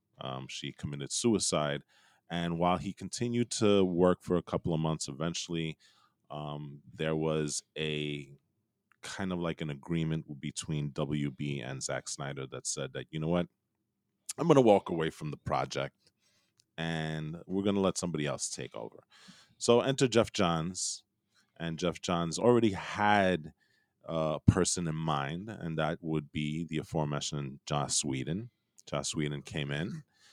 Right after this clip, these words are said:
and instead of doing what D C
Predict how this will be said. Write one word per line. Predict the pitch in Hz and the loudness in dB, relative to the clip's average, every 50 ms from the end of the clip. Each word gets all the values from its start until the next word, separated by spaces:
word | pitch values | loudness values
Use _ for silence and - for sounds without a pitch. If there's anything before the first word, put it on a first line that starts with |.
| - - - _ _ _ _ - - | -20 -20 -20 _ _ _ _ -10 -6
and | 87 90 92 95 92 92 95 95 | -4 -2 -2 -2 0 -2 -2 -2
instead | - - 101 101 98 - - - - - 143 151 180 | -2 -2 0 0 2 4 2 4 4 6 6 6 8
of | 180 151 143 131 123 117 104 92 | 8 8 8 6 6 2 -2 0
doing | - 110 120 127 123 120 113 107 101 | 4 6 6 8 8 6 6 4 6
what | 95 95 101 98 87 73 - _ _ _ _ _ _ _ _ _ _ _ _ _ _ _ _ _ _ _ _ _ _ - 165 | 8 8 8 8 6 2 -4 _ _ _ _ _ _ _ _ _ _ _ _ _ _ _ _ _ _ _ _ _ _ -14 -8
D | - - 117 117 101 | -4 -2 0 0 0
C | - - - - 117 117 104 95 | -2 -2 0 0 2 2 2 2